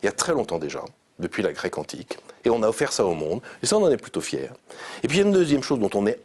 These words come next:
encore plus fiers, c'est que nous sommes en train de bâtir aujourd'hui, au sein de l'Union européenne, entre ces pays qui sont, sont entredéchirés pendant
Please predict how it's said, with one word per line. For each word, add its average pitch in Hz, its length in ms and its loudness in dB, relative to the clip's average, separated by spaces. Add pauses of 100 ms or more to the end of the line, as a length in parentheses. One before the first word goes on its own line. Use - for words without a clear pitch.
encore 233 380 2
plus 85 120 -10
fiers, - 360 -6 (1400)
c'est - 220 2
que 135 100 2
nous 117 140 4
sommes 202 360 4
en 143 100 2
train 123 200 -2
de 110 40 -2
bâtir 101 320 0
aujourd'hui, 80 380 -2
au 78 100 -6
sein - 160 0
de 104 60 0
l'Union 82 220 -2
européenne, 78 800 -2
entre 151 380 2
ces 131 240 2
pays 127 280 2
qui 107 140 -4
sont, 95 320 0
sont 98 320 2
entredéchirés 101 720 2
pendant 78 340 -2